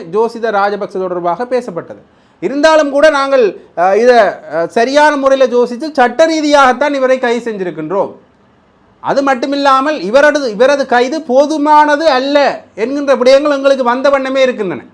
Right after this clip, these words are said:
வேறு சிலரையும் நாங்கள் கைது செய்ய வேண்டும் என்கின்ற பல விடயங்கள், பல தகவல்கள் எங்களுக்கு வந்து கொண்டிருக்கின்றன.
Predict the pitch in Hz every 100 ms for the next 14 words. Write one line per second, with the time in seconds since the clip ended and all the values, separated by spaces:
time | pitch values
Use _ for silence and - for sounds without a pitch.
0 | _ _ _ _ _ _ _ _ _ 139
1 | 220 330 285 320 311 311 320 277 285 285
2 | 254 254 294 302 294 262 262 262 254 160
3 | _ _ _ - 247 285 285 277 262 214
4 | 180 170 240 269 294 277 285 269 285 277
5 | 202 180 185 262 262 226 277 294 285 311
6 | 269 269 240 240 247 247 220 202 170 131